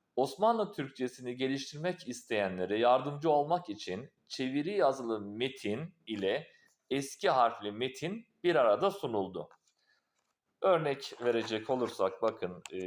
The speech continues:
arkadaşlar. Bu yazma, metin, yazma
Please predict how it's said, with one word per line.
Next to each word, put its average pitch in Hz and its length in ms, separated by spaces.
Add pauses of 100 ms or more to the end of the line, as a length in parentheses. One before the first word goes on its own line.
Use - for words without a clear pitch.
(720)
arkadaşlar. 104 800 (880)
Bu 180 400 (360)
yazma, 120 760 (1040)
metin, 104 520 (760)
yazma 95 560